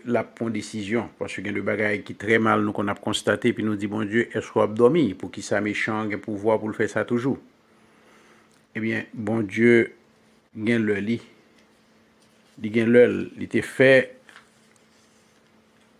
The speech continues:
prophète, là, on, on promesse. Et dans chapitre deux, il rappelle, il encore, il dit,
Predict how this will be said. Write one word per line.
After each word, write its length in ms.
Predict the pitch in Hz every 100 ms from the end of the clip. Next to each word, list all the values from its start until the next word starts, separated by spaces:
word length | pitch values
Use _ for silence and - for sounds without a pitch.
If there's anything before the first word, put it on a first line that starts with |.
| -
prophète, 360 | 143 139 117
là, 80 | 110
on, 380 | 107 - 107 120 -
on 100 | 110
promesse. 580 | 110 117 160 - - - _ _ -
Et 380 | 123 113 107 -
dans 520 | 120 120 120 113 110 -
chapitre 580 | - - 117 143 135 131
deux, 260 | 113 139 170 - - -
il 180 | 120 120
rappelle, 420 | 117 110 117 113
il 120 | 113
encore, 300 | 107 113 123
il 100 | 117
dit, 180 | 110 127